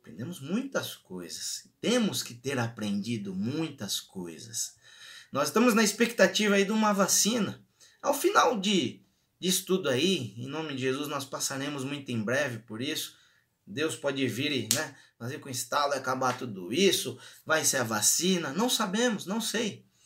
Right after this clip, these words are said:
Mas no final de tudo isso, a gente não pode, é, chegar lá e falar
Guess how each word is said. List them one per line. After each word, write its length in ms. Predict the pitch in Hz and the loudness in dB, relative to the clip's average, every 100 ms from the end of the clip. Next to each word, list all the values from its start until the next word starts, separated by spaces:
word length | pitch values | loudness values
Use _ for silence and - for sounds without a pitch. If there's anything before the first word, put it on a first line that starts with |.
| - _ _ _ _ _ _ - | -20 _ _ _ _ _ _ -14
Mas 400 | 147 185 196 190 | -4 0 2 2
no 100 | 240 | 0
final 400 | - 208 240 247 | 2 2 4 4
de 140 | 226 | 2
tudo 380 | - 220 165 120 | -6 -6 -4 -2
isso, 480 | 139 - - - - | -2 -4 -6 -10 -14
a 100 | - | -12
gente 300 | 180 185 - | -8 -6 -4
não 180 | 202 196 | -4 -4
pode, 800 | - 131 147 127 117 95 82 - _ _ _ _ _ | -8 -6 -4 -4 -6 -8 -10 -18 _ _ _ _ _
é, 760 | - 92 90 90 87 87 87 87 | -12 -8 -6 -6 -4 -4 -6 -6
chegar 500 | 92 - 101 98 98 | -6 -4 -4 -2 -2
lá 400 | 92 107 139 143 _ _ _ _ _ - | -2 -2 -2 -6 _ _ _ _ _ -18
e 80 | 107 | -14
falar 560 | - 101 95 101 101 | -8 -6 -4 -4 -6